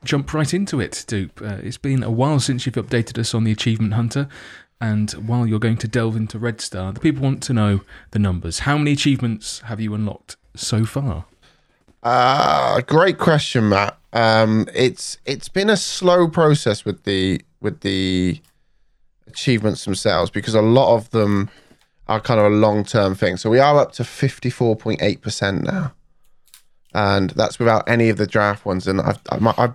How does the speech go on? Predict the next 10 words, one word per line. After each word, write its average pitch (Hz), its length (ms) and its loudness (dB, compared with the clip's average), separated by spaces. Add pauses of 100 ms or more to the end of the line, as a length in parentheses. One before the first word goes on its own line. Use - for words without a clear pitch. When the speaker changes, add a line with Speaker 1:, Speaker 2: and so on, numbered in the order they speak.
Speaker 2:
I've 127 100 -4
been 135 120 0
doing 170 160 4
a - 20 0
bit 151 140 6
of 123 80 4
maths, - 400 -2 (400)
and 117 80 0
the 113 80 2
draft 143 480 0